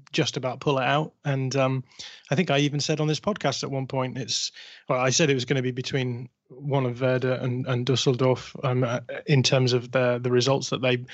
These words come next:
picked up. It was just a race to the, to the end, and they've, they've just about managed to do it. But yeah, an absolutely resounding <laughs> result, uh, this weekend, which will stand them in good stead, I think, for the playoff games.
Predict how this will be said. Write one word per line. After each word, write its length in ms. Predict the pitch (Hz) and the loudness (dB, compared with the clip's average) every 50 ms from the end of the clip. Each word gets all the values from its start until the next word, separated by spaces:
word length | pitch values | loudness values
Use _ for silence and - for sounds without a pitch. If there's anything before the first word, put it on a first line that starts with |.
| - - - - - | -16 -18 -16 -4 -2
picked 220 | - 143 131 131 | 0 2 2 2
up. 100 | 131 120 | 2 2
It 80 | 143 127 | 0 0
was 100 | 127 113 | 0 -2
just 220 | 139 120 - - | -2 -2 -2 -4
a 60 | 127 | -2
race 360 | 123 127 131 131 127 - - - | 0 2 2 4 4 2 0 0
to 120 | - 135 | -2 -6
the, 240 | 120 123 123 123 123 123 | -6 -4 -4 -6 -6 -8
to 80 | - 135 | -8 -6
the 140 | 123 127 127 | -4 -2 0
end, 280 | 123 127 135 143 139 - - - - - - - _ _ | 0 0 -2 -2 -6 -8 -12 -18 -20 -20 -20 -20 _ _
and 120 | 139 135 135 | -2 0 2
they've, 240 | 135 135 127 131 | 2 2 0 0
they've 200 | - 143 139 131 | 0 2 2 2
just 220 | 123 - 123 - - | 2 0 -2 -2 0
about 220 | - 139 135 131 | 0 2 2 2
managed 320 | 135 135 135 135 123 - - | 2 2 0 0 -2 -2 -4
to 60 | 139 | -2
do 200 | 131 143 151 143 | 2 4 4 4
it. 100 | 127 120 | 4 2
But 100 | 127 123 | 0 0
yeah, 180 | 135 147 143 120 | 2 2 2 2
an 120 | 117 120 | 0 0
absolutely 420 | 117 - - - - 123 123 120 123 | -2 -2 -4 -6 -6 -6 -4 -4 -2
resounding 640 | 120 123 127 127 139 139 147 151 139 123 120 120 | 0 0 0 2 2 0 0 0 -2 -2 -4 -2
<laughs> 0 | |
result, 520 | 123 123 - - 196 180 - 175 160 - - - - - - - _ _ | 0 0 2 2 0 0 -2 -4 -4 -6 -8 -16 -18 -18 -20 -20 _ _
uh, 140 | - 131 131 | -6 -4 0
this 260 | 127 143 127 - - | 0 0 0 0 0
weekend, 320 | 135 127 127 - 123 120 | -2 -2 -2 -2 -2 -2
which 180 | 127 131 123 - | -2 -4 -4 -4
will 140 | 131 131 123 | -4 -4 -4
stand 320 | - - 156 143 135 131 | -4 -2 -2 -2 0 0
them 80 | 127 127 | -2 -2
in 100 | 123 123 | -2 0
good 160 | 120 120 117 | 0 0 0
stead, 240 | - - 151 139 127 | 0 0 0 0 0
I 60 | 120 | 0
think, 300 | 117 - 127 127 120 120 | -2 -4 -6 -8 -8 -8
for 60 | 135 | -8
the 200 | 123 123 123 123 | -4 -4 -4 -4
playoff 380 | 120 - 147 139 139 131 123 - | -2 0 0 2 0 0 -2 -4
games. 360 | - 127 120 117 117 113 - | -4 -4 -4 -4 -6 -10 -10